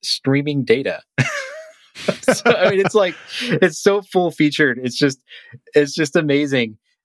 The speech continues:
And, uh, I just love that, like, someone spent so much time putting this together. It's, it's not that old. I mean, it, it looks like they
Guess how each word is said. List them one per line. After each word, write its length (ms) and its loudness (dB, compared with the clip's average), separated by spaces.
And, 360 0
uh, 300 0
I 80 2
just 200 -2
love 360 2
that, 140 0
like, 300 0
someone 680 -2
spent 420 -4
so 180 -2
much 260 -4
time 420 -4
putting 220 -2
this 140 -6
together. 540 -4
It's, 440 -2
it's 240 -2
not 180 0
that 260 0
old. 340 2
I 60 -2
mean, 220 -6
it, 160 0
it 100 -2
looks 280 0
like 260 0
they 160 2